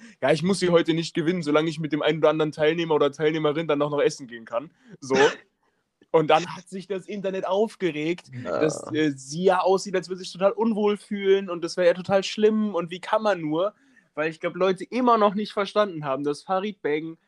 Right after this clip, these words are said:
Speaker 1: keine Privatperson ist, <laughs> sondern,
Speaker 2: <laughs>
Speaker 1: sondern
Speaker 2: Also
Speaker 1: ein Rapper.
Speaker 2: zwei
Speaker 1: Ja.
Speaker 2: Sachen, zwei Sachen. Also, wenn ich mich da recht entsinne, hat Inscope damals, äh, Misses Bella geklärt, indem der in einem Stream gesagt hat, äh, "Miss Bella", oder hier, wie,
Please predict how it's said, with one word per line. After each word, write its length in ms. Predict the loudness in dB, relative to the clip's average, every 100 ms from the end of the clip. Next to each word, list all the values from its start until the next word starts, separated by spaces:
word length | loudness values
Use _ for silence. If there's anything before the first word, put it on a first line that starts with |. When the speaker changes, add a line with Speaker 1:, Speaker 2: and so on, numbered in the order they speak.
| _ _ _ _ _ _ _ _ _
Speaker 1:
keine 260 | 2 4 4
Privatperson 760 | 2 -4 -4 -4 -6 -8 -8 -8
ist, 240 | -10 -10
<laughs> 440 | -6 -4 -6 -4
sondern, 580 | 0 4 4 2 -2 -18 -20
Speaker 2:
<laughs> 80 | -20
Speaker 1:
sondern 500 | -8 0 6 6 4
Speaker 2:
Also 160 | -4 -6
Speaker 1:
ein 80 | -2
Rapper. 400 | -4 -2 -8 -10 _ -14 -10 -8 -6
Speaker 2:
zwei 220 | 4 8
Speaker 1:
Ja. 60 | 8
Speaker 2:
Sachen, 440 | 8 6 0 -6 _ _
zwei 240 | -8 0 2
Sachen. 280 | 2 2 0
Also, 340 | 0 0 -2 -4 -8
wenn 200 | -2 0
ich 100 | -2
mich 120 | -2
da 80 | 0
recht 200 | 0 -2
entsinne, 280 | -4 0 2
hat 120 | 2
Inscope 380 | 2 -2 0 4
damals, 360 | 4 4 2 -2
äh, 480 | 2 4 4 4 2
Misses 320 | -2 -8 -8
Bella 220 | 0 2
geklärt, 340 | 2 2 2 2
indem 240 | 0 0
der 160 | 2 2
in 80 | 2
einem 120 | -4
Stream 500 | -4 -4 -2 -6 -10
gesagt 400 | -6 2 4 4
hat, 280 | 2 0 -2
äh, 500 | 2 6 6 4 2
"Miss 240 | 0 -2 -2
Bella", 300 | 0 2 2
oder 120 | 2
hier, 200 | 0 0
wie, 400 | -4 -6 -6 -10